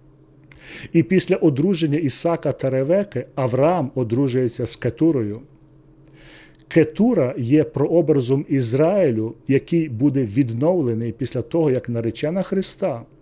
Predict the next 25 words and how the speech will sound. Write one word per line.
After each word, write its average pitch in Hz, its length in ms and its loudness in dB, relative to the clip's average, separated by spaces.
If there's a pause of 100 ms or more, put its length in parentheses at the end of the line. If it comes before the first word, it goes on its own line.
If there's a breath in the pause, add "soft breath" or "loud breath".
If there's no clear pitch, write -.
(400 soft breath)
буде 123 280 0
разом 123 360 -2
з 101 100 -10
Ісусом 113 440 -4
Христом. 117 600 -6 (920 loud breath)
І 165 100 4
на 165 180 6
відміну 170 540 2
від 135 280 0
неплідної 139 880 2
Сари, 135 540 -2 (360 loud breath)
хто - 280 0
є 131 200 2
прообразом 127 760 -2
неплідного 123 600 -4
Ізраїлю, 120 720 -2 (640 loud breath)
Кетура 143 640 -2
є 123 240 0
прообразом 135 840 -2
відновленого 131 880 -2
Ізраїлю, 117 600 -2
хто 113 240 -8
принесе 113 560 -4
багато 113 420 -4
плодів. 110 480 -4